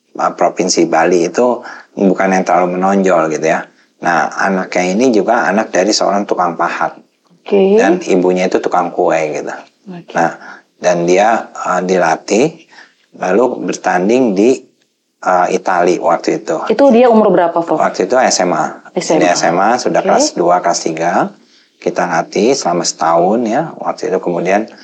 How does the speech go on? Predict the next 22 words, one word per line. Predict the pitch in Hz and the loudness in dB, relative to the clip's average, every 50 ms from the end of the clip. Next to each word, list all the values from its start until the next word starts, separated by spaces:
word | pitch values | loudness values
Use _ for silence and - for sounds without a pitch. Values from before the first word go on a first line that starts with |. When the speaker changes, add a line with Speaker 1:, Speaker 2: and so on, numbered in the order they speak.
| - - - _ _ _ _ | -20 -20 -20 _ _ _ _
Speaker 1:
dibertanding | - 95 85 185 180 - 98 95 92 107 120 113 | -2 0 0 0 -2 0 0 0 2 4 4 4
di | 101 | 4
tempat, | 90 - 90 90 87 - 120 120 - - - - _ | 2 0 -4 -4 -2 -2 -2 -2 -2 -6 -14 -20 _
eh, | - - - 98 95 92 90 92 90 85 - - - | -6 -4 0 2 2 4 4 2 2 0 -4 -6 -4
kalau | - 95 95 95 95 95 | -2 0 2 4 4 2
itu | 90 87 - - 127 127 127 | 2 0 0 0 0 0 0
tem-, | - 98 101 92 | 0 -2 -2 -2
eh, | 95 - - 92 95 92 92 92 | -4 -6 -4 -2 0 0 0 -2
tempatnya | - 101 92 90 90 92 95 95 | -2 -4 -6 -4 -6 -4 -2 -2
itu | 95 - - - | -2 -2 -4 -4
tempat | - 98 95 - 90 90 87 82 - - _ _ _ _ - _ _ | -2 -2 -2 0 0 0 0 0 -2 -6 _ _ _ _ -20 _ _
Galileo | _ - 95 92 95 98 98 101 101 101 104 104 101 | _ 0 2 4 4 4 4 4 4 4 4 2 2
waktu | 90 - - - 92 | 0 0 0 -2 0
itu | 87 | 0
ngajar | 95 98 92 85 85 85 85 85 82 80 | 0 0 0 0 0 0 0 0 0 0
di | 78 80 78 | -2 -2 -2
universitasnya | 82 90 87 85 - - 82 - - 90 - - 85 - - - - 92 90 90 87 | -2 0 -2 -2 -4 -6 -6 -6 -4 -6 -6 -4 -4 -4 -4 -4 -4 -4 -4 -4 -4
gitu | 87 87 82 | -2 -2 0
ya, | 87 90 90 | 0 0 0
di | 90 87 | 0 -2
sana. | - 92 87 87 90 87 - - | -4 -6 -4 -2 -2 -2 -4 -4
Speaker 2:
Oke. | - - - - | -8 -14 -16 -18